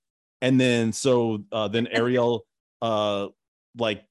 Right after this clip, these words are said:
Speaker 1: lives out her days in a wheelchair, never able to return to the ocean again, and then dies. That's the true, that's the original <laughs> story. I almost
Speaker 2: Yeah.
Speaker 1: said true story.
Speaker 2: <laughs> The, the, the true story of them. <laughs> Yeah, no,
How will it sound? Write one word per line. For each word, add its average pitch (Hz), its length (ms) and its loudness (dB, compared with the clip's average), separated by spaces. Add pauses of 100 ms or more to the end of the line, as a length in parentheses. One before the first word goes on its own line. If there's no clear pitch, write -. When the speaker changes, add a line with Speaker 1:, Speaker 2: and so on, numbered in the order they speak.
(140)
Speaker 1:
lives 113 320 2
out 123 160 4
her 113 80 2
days 107 360 0
in 113 80 -2
a 107 40 0
wheelchair, 101 560 -2
never 101 280 -2
able 104 200 -4
to 104 100 -8
return 101 300 -4
to 104 60 -2
the 101 80 -4
ocean 101 320 -4
again, 92 320 -6
and 90 140 -6
then 87 100 -6
dies. 82 380 -10 (580)
That's 131 200 4
the 135 180 6
true, 165 300 6
that's 139 320 2
the 131 220 8
original 123 340 4
<laughs> - 20 -4
story. 143 680 -2 (440)
I 127 80 4
almost 139 220 4
Speaker 2:
Yeah. 123 60 2
Speaker 1:
said 113 80 0
true 101 180 -6
story. 87 420 -4
Speaker 2:
<laughs> - 240 -20
The, 185 100 2 (240)
the, 165 260 -4 (200)
the 180 80 -4
true 180 460 -4
story 127 520 -8
of 127 160 -10
them. 170 360 -6 (140)
<laughs> - 140 -20
Yeah, 208 160 2
no, 220 220 0